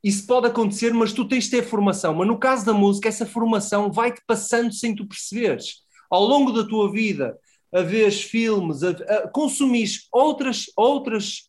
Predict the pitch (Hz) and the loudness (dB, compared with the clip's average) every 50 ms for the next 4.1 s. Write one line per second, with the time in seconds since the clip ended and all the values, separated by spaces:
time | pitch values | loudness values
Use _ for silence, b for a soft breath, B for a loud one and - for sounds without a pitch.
0 | - 165 165 165 156 156 147 - - 175 156 151 139 - - 143 135 - - - | -6 -4 -2 0 0 0 -2 -2 -2 0 0 0 -2 -6 -10 -10 -10 -6 -2 0
1 | 185 196 202 196 - - - 202 185 160 165 170 170 180 196 202 202 196 - B | 0 0 0 -4 -8 -8 -4 -2 -2 0 2 2 2 2 0 -4 -6 -10 -12 B
2 | B B B B B B B - 196 170 185 240 240 254 254 - - - - - | B B B B B B B -10 -6 0 2 2 2 2 0 -4 -10 -12 -14 -12
3 | - 180 214 233 240 233 233 220 214 202 196 202 196 208 196 196 196 196 196 208 | -4 0 0 2 2 2 0 0 -2 -2 -4 -2 0 2 2 2 2 0 -2 -6
4 | 208 202 | -10 -12